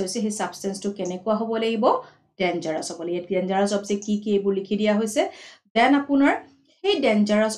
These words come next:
অবজেক্টটো কি হ'ব লাগিব? ডিফেণ্ডেণ্ট বা ৰেছপণ্ডেণ্টৰ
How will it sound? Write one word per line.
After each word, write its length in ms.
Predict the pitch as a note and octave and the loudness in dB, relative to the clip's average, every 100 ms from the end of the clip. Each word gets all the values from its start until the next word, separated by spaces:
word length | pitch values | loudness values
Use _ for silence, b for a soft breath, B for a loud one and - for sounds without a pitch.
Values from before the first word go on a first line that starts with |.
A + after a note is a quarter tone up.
| - | -6
অবজেক্টটো 420 | - - G3 G#3 G3+ | -8 -6 -6 -4 -4
কি 80 | G3+ | -4
হ'ব 120 | F3+ F3 E3+ | -6 -8 -6
লাগিব? 240 | E3+ F3 A#3+ B4+ - _ _ _ _ _ _ | -6 0 2 2 -2 _ _ _ _ _ _
ডিফেণ্ডেণ্ট 560 | G3 G#3+ A3+ A#3 C4 C#4 - | -4 -2 -4 0 2 2 0
বা 80 | A3+ G3 | -2 -2
ৰেছপণ্ডেণ্টৰ 720 | D#3+ - F#3 F#3+ G3 G3 G3 | -4 -6 -8 -8 -8 -6 -6